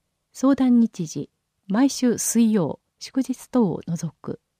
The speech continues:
午前九時から十二時までと、午後一時から四時まで。多重債務特別相談、来所、電話予約制。弁護士、区の職員等が債務の整理や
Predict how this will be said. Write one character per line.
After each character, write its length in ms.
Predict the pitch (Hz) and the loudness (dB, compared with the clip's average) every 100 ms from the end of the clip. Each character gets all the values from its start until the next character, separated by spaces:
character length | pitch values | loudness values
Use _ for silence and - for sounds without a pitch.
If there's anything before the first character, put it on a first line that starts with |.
| _ _ _ _ | _ _ _ _
午 120 | 262 311 | 0 2
前 180 | 285 185 | 2 0
九 120 | 240 | -2
時 140 | 220 | -2
か 140 | - 139 | -4 -6
ら 120 | 127 | -8
十 180 | 156 214 | -2 4
二 140 | 233 233 | 6 4
時 140 | 160 | 2
ま 140 | 147 | -8
で 200 | 139 143 - _ - | -8 -12 -14 _ -6
と、 160 | 175 - _ _ | -6 -8 _ _
午 160 | - 277 | 0 2
後 180 | - 160 | 2 -2
一 220 | 175 - 277 | -4 -4 -2
時 120 | 247 | -2
か 140 | - | -2
ら 100 | 117 - | -8 -2
四 140 | 196 | -2
時 120 | - | 0
ま 120 | 170 139 - | -4 -6 -14
で。 160 | 147 _ _ _ _ _ _ _ _ _ _ _ _ _ _ _ _ _ _ | -18 _ _ _ _ _ _ _ _ _ _ _ _ _ _ _ _ _ _
多 160 | 220 | -4
重 200 | 208 311 | 0 0
債 260 | 302 302 277 | 0 0 2
務 180 | 165 127 | 2 -2
特 240 | 151 262 | -2 2
別 200 | 247 240 | 4 2
相 280 | - 254 196 | 0 2 2
談、 320 | 123 127 - _ _ _ - | 0 -8 -10 _ _ _ -6
来 240 | 185 233 | -2 -2
所、 340 | - - 202 - _ - | -4 -4 -4 -6 _ -2
電 240 | 220 254 | 4 4
話 120 | 247 | 4
予 120 | 196 | 2
約 220 | 202 190 - | -2 -4 -8
制。 400 | - 165 135 - _ _ _ _ _ _ | -6 -6 -6 -12 _ _ _ _ _ _
弁 240 | 202 294 | 2 4
護 100 | 302 | 4
士、 300 | 294 - 160 - - | -2 -6 -8 -8 -2
区 140 | 320 | 2
の 140 | 302 | 2
職 320 | - 170 - 214 | 2 -4 0 2
員 260 | 165 156 - | 2 -2 -4
等 160 | 220 180 | -2 0
が 220 | 147 151 _ _ | -2 -8 _ _
債 240 | - 285 302 | -4 2 4
務 160 | 190 | 4
の 100 | 147 | 2
整 280 | - 262 240 | -2 2 2
理 120 | 170 | 2
や 220 | 143 131 | -2 -4